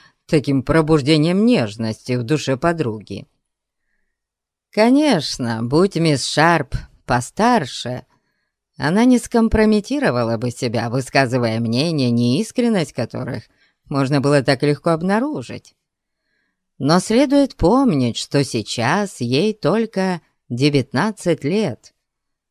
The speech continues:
Она еще не изощрилась в искусстве обманывать. Бедное невинное создание. И вынуждена прокладывать себе жизненный путь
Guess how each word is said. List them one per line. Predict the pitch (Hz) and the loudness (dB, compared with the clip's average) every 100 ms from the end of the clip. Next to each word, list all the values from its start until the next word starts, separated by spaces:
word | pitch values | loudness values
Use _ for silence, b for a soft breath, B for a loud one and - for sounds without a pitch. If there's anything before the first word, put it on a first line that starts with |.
| _ _ - | _ _ -8
Она | 135 120 120 | -4 0 0
еще | 208 208 160 143 | 0 0 0 0
не | 196 214 196 | 2 2 4
изощрилась | 156 135 - 110 143 269 247 170 123 | 4 2 0 -4 -2 -2 -2 -2 -4
в | 139 | -4
искусстве | 175 - 113 104 - 104 101 - _ _ _ | -4 -6 -8 -8 -8 -6 -6 -10 _ _ _
обманывать. | - 127 117 123 151 147 101 95 82 - - _ _ _ _ _ _ _ _ _ _ _ _ _ _ | 0 0 2 2 2 0 -4 -8 -10 -14 -20 _ _ _ _ _ _ _ _ _ _ _ _ _ _
Бедное | 127 123 131 214 226 196 190 185 180 170 | -6 0 2 4 2 2 2 2 2 2
невинное | 139 135 120 139 254 277 247 233 214 208 | 2 4 4 2 2 2 2 2 2 0
создание. | - 120 120 113 117 113 117 110 104 101 110 110 - 110 120 _ _ _ _ _ _ _ _ _ _ _ _ _ _ _ _ | 0 0 0 0 0 2 2 -2 -4 -4 -4 -6 -8 -12 -16 _ _ _ _ _ _ _ _ _ _ _ _ _ _ _ _
И | 143 170 | 0 4
вынуждена | 180 349 359 254 151 135 123 113 | 4 2 2 0 0 0 0 -2
прокладывать | 117 127 143 131 214 202 165 143 - | 0 2 2 2 2 2 2 2 0
себе | 123 120 147 190 | -4 0 0 0
жизненный | 117 156 208 180 139 120 | 0 0 0 0 0 0
путь | - 117 180 247 - | -2 -4 -2 -4 -8